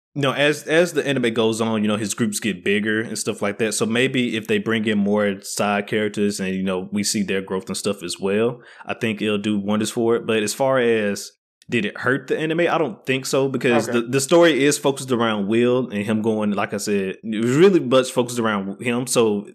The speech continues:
Speaker 1: thankfully we did get to see him grow, eh, grow as a character, if not nobody at all. But at least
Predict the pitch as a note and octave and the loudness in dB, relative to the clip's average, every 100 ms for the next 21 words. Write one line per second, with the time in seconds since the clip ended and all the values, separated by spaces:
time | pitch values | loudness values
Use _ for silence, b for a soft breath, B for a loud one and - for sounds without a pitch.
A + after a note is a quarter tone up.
0 | _ _ - C#3+ D3 C3 A#2 A#2 B2 G#2+ | _ _ -2 0 0 0 0 2 0 -2
1 | A2+ A2+ A#2+ A2+ G#2+ A2+ A2 A2+ A2 A2 | -4 -2 0 -2 -6 -4 -2 -2 -2 -4
2 | G#2+ A2+ A2+ G#2+ G#2 A2 A2+ A#2+ A#2+ G2+ | 0 0 2 0 0 0 0 -2 -2 -4
3 | G#2+ G2 F#2+ - G#2+ G2+ G2 F#2 F#2+ G2+ | -2 -4 -4 -6 -4 -2 -2 -2 -2 0
4 | G#2+ - B B C3+ C3 E3 F3 - - | -2 -4 B B -2 2 2 2 -6 -12